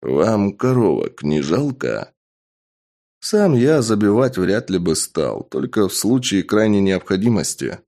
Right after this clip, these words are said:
ответил я. "Но поесть это всегда пожалуйста, особенно если приготовлено по уму".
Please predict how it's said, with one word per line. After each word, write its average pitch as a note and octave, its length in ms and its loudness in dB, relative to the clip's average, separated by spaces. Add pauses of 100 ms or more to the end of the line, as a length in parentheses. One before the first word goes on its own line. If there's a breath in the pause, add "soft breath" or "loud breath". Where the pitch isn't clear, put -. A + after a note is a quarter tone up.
(140)
ответил E2+ 520 -4
я. D2 440 -2 (360)
"Но A2+ 280 2
поесть D#3 540 2
это C3+ 200 0
всегда B2 400 0
пожалуйста, F2+ 840 0
особенно - 500 0
если G2+ 320 0
приготовлено G2+ 720 0
по - 140 -8
уму". F#2+ 640 0